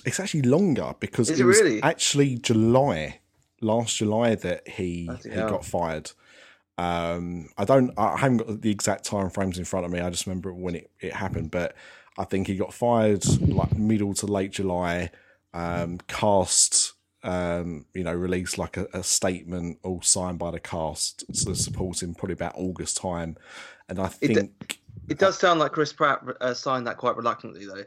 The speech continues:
Speaker 2: based on his most <laughs> recent tweets.
Speaker 1: I haven't seen his most recent ones, but yeah, it, it wouldn't,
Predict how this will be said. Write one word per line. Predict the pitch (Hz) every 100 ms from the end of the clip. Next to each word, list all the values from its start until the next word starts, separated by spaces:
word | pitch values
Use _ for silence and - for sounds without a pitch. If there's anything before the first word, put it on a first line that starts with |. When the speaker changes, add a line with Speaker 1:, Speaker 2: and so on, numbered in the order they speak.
| _
Speaker 2:
based | 123 113 120
on | 113
his | 113
most | 113 110 -
<laughs> |
recent | 120 - -
tweets. | - - - - - - - - - - - _ -
Speaker 1:
I | 110 123 123
haven't | - 139 131
seen | 123 120
his | 107
most | 113 107 107
recent | 104 101 107
ones, | 90 90
but | 87 90
yeah, | 95 85 78
it, | 87
it | 101 110
wouldn't, | 110 92 90